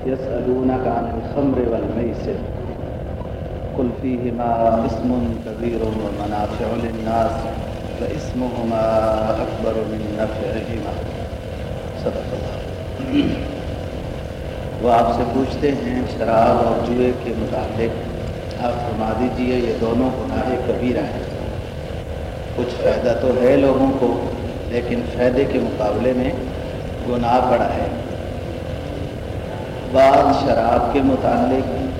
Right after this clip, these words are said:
تفصیلی طور پر عرض کر دی تھی، اور موجودہ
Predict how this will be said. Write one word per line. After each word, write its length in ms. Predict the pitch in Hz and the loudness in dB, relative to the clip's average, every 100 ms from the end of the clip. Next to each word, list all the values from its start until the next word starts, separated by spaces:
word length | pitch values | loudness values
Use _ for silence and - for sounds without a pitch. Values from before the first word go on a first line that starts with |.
| - - - - - - - | -6 -6 -8 -6 -6 -6 -2
تفصیلی 400 | 127 127 135 127 123 | -2 0 2 2 2
طور 180 | 123 120 - | 2 2 2
پر 120 | 120 | 2
عرض 340 | 117 120 123 - | 2 2 0 2
کر 100 | 123 135 | 2 2
دی 100 | 127 - | 2 2
تھی، 160 | 127 - - - - - - - - - - - | 0 0 -4 -6 -6 -6 -6 -8 -8 -6 -6 -2
اور 200 | 127 120 | 2 4
موجودہ 680 | 117 117 120 123 123 120 | 4 0 2 2 6 6